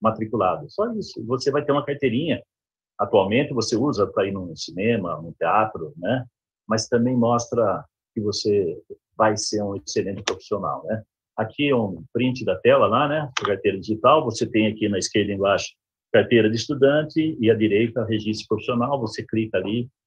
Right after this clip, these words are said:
você tem todas as instru-, instruções, é facílimo, facílimo, tá? E por fim, o, vocês conhecem a teoria do caos, né? É, o caos, a teoria diz o seguinte: se uma borboleta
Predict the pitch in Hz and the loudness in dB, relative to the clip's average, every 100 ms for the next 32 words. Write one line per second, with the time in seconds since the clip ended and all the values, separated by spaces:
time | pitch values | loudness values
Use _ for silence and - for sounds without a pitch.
0 | _ _ - 101 - 104 98 87 - - | _ _ -8 -8 -4 -2 0 -2 -8 -8
1 | 98 98 110 101 98 107 - 104 95 101 | -6 -2 -2 -2 -8 -12 -10 -10 -8 -10
2 | - 113 113 110 - 143 - 139 120 95 | -4 -2 -2 -2 -4 -4 -4 -6 -4 -8
3 | - 85 - 78 76 - _ _ - 117 | -8 -10 -8 -10 -12 -18 _ _ 0 0
4 | 123 _ _ - - _ - 156 226 - | 0 _ _ -20 -20 _ -4 0 2 2
5 | - 131 - _ _ _ _ _ _ _ | 2 0 -2 _ _ _ _ _ _ _
6 | _ 123 135 135 131 127 131 131 160 - | _ 4 8 10 10 8 4 0 0 2
7 | 127 135 151 - 110 113 110 117 101 - | 2 2 0 0 0 2 2 2 0 -2
8 | 147 139 - - - _ _ _ _ _ | -2 -2 -6 -12 -14 _ _ _ _ _
9 | - 110 143 - _ _ _ _ _ _ | -10 -6 -6 -8 _ _ _ _ _ _
10 | _ _ - 123 131 135 135 - - 185 | _ _ -2 4 6 8 6 6 4 4
11 | 175 135 - - - - 151 135 165 175 | 4 -2 -8 -10 -8 -4 -2 0 0 0
12 | - 208 135 147 131 - 135 135 147 135 | -2 -2 0 0 0 -2 0 4 4 4
13 | 107 135 - 107 | 6 6 4 -2